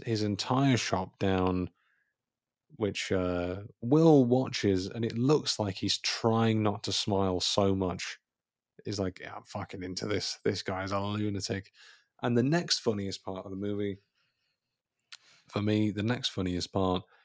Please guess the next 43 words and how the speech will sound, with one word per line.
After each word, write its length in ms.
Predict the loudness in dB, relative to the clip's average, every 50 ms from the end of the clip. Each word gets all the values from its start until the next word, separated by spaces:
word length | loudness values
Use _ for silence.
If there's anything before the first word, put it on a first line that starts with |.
| _ _ _ _ _ _ _ _
is 540 | -4 -2 0 0 0 0 0 0 -2 -4 -6 -6 _
Miller 560 | -4 0 2 4 4 6 6 6 6 4 4
running 480 | 2 0 4 6 8 8 8 8 6 6
over 200 | 6 6 6 4
J 180 | 4 4 4 4
D 80 | 4
McDonald 380 | 2 0 2 2 4 4 4 4
with 80 | 4
a 80 | 2 2
horse, 560 | 2 2 2 4 4 4 2 2 0 -2 -2 -6 _ _ _ _ _ _ _ _ _
taking 320 | 0 2 2 2 2 2 2
him 60 | 2
out 120 | 0 0
like 140 | -4 -6 -2
a 60 | -2
sack 340 | 0 0 0 0 -2 -4 -6
of 80 | -8 -12
fucking 560 | -12 -20 -6 -4 -4 -4 -4 -6 -8 -6 -6
shit. 480 | -4 -4 -2 0 2 0 0 0 -4 _ _ _ _ _ _ _ _ _ -20 -20 -20 -8
He 200 | -4 -4 -4 -2 0
eats 380 | 2 4 4 4 2 -2 -2 -2
dirt, 460 | 0 2 4 4 6 4 2 2 -2 _ _ _ -4
just 180 | -2 -2 2
goes 140 | 2 2 0
flying 540 | 0 -2 -4 0 2 4 4 4 4 4 4
like 240 | 2 0 0 0 -2
a 60 | -4
rag 360 | -4 -2 -2 -4 -4 -4 -2
doll, 320 | 0 4 4 4 4 2 0
and 100 | -2 -2
I 20 |
was 100 | 0 2
like, 340 | 2 2 2 0 -2 -6 -18 _ _ _ _ _ _ _ _ _ _ _ _ _
"Yeah, 220 | -8 -8 -8 -6 -6
that's 160 | -8 -8 -8
fucking 280 | -4 -4 -4 -4 -4 -4
sick. 420 | -4 -2 -2 -2 -2 -4 -6 -12 _ _ _ _ _ _ _ _ _ -20 -20 -14
Yeah, 260 | -8 -4 -4 -2 0 0
that's 160 | -2 -2 -4
great. 340 | -4 -2 -2 0 0 0 -2
I 60 | 0
love 220 | 0 0 0 2
that." 200 | 0 -2 -2 -2